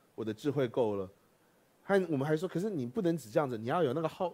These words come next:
上进心啊，你要去进哈佛。和别人之后要学习的时候，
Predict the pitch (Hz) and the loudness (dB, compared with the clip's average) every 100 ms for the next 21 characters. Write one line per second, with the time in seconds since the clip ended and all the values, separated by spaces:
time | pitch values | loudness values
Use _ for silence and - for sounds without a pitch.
0 | - - 214 165 170 147 - 160 143 113 | -8 -4 0 0 0 -2 -4 -2 -2 -2
1 | 123 127 131 139 120 123 - 101 98 _ | -4 -4 -8 -8 -4 -6 -4 -8 -10 _
2 | _ _ _ _ - - 247 196 - _ | _ _ _ _ -20 0 2 2 -2 _
3 | _ _ _ _ - - 151 185 180 175 | _ _ _ _ -8 4 6 8 6 2
4 | 170 160 185 160 165 147 120 131 - 117 | 0 4 6 8 6 4 -2 -2 -2 -4
5 | 120 - 123 | -4 -2 -4